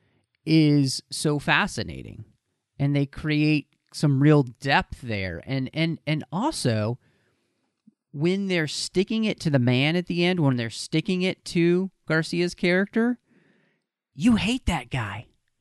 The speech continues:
Like, you absolutely hate that guy.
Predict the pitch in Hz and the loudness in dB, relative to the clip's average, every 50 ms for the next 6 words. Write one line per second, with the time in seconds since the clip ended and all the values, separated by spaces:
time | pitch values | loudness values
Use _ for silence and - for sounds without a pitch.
0 | _ _ _ _ _ _ _ _ _ _ _ 151 185 165 - - _ _ _ 220 | _ _ _ _ _ _ _ _ _ _ _ -4 -4 -4 -4 -10 _ _ _ -10
1 | 262 277 - _ - 214 - - - - 220 208 190 - - 226 214 - - - | -10 -10 -10 _ -14 -16 -14 -12 -12 -12 -12 -12 -14 -12 -10 -10 -10 -12 -12 -8
2 | 202 247 302 285 - - 190 151 123 - - 113 107 - - - 113 | -4 -4 -4 -4 -4 -6 -6 -6 -8 -8 -8 -6 -6 -6 -8 -12 -18